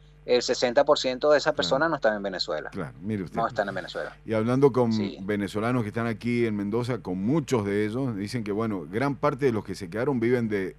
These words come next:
Speaker 2: de las remesas que les envían sus familiares de afuera, en gran medida.
Speaker 1: Sí.
Speaker 2: Sí.
Speaker 1: Yo creo que sí,
Speaker 2: Claro.
Speaker 1: aunque, aunque, aunque te digo, em, una de las cosas que ha pasado es que ha habido una pequeña reactivación
Speaker 2: Ah.
Speaker 1: de ciertas, de ciertas actividades, eh, comerciales, ¿no?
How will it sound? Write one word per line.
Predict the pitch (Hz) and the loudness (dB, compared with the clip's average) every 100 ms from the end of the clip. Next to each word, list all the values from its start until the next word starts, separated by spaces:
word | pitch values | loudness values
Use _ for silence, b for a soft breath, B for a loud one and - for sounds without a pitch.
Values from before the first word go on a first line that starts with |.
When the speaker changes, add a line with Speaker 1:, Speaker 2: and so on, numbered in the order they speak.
| - - - | -20 -20 -20
Speaker 2:
de | 104 101 113 | -12 -6 -2
las | 107 104 | -2 -2
remesas | 110 110 147 156 127 | -2 0 0 0 -4
que | 101 | -6
les | 95 | -4
envían | 98 117 135 | -2 2 2
sus | 110 92 | 0 -6
familiares | 92 92 113 113 | -6 -2 -2 -2
de | 87 | -4
afuera, | 80 131 76 - - - - - - - - | -4 -6 -6 -14 -20 -20 -20 -20 -20 -20 -14
en | 85 | -8
gran | 92 110 | -2 -2
medida. | 101 120 85 | 0 0 -2
Speaker 1:
Sí. | - 175 170 156 - | 2 4 6 4 -2
Speaker 2:
Sí. | - 104 151 - - - - 175 | -6 -6 -6 -12 -20 -20 -20 0
Speaker 1:
Yo | 156 175 | 4 6
creo | 214 | 6
que | 226 214 | 4 0
sí, | 170 147 | 2 2
Speaker 2:
Claro. | 135 147 | 2 2
Speaker 1:
aunque, | 143 143 135 131 123 - - 139 | 0 2 4 4 2 -8 -8 -6
aunque, | 143 151 139 139 | -4 2 4 4
aunque | 139 143 143 | 0 -2 -2
te | 143 | 2
digo, | 143 143 117 | 2 4 4
em, | 139 139 135 127 110 - 143 | 4 0 -2 -6 -10 -12 -4
una | 139 160 | 0 4
de | 185 | 4
las | 151 | 6
cosas | 147 139 175 | 4 4 4
que | 170 | 4
ha | |
pasado | 165 - 160 147 147 | 4 6 8 8 8
es | 131 | 4
que | 156 156 | 2 6
ha | 147 | 6
habido | 151 156 | 6 2
una | 165 156 | 2 2
pequeña | 113 113 131 | 0 -2 0
reactivación | 151 151 135 113 101 113 117 131 151 - 85 | 0 -2 0 0 0 0 0 0 -6 -16 -18
Speaker 2:
Ah. | 82 76 - | -18 -18 -2
Speaker 1:
de | 127 | -2
ciertas, | - 123 120 147 - | 4 4 4 0 2
de | 131 117 | 0 2
ciertas | 123 120 160 | 0 2 0
actividades, | 139 113 113 131 139 131 | 2 2 4 6 4 0
eh, | 113 101 95 87 | -2 -2 -4 -6
comerciales, | 110 98 - 110 98 85 92 | -6 -6 -4 0 2 2 -4
¿no? | 156 | -6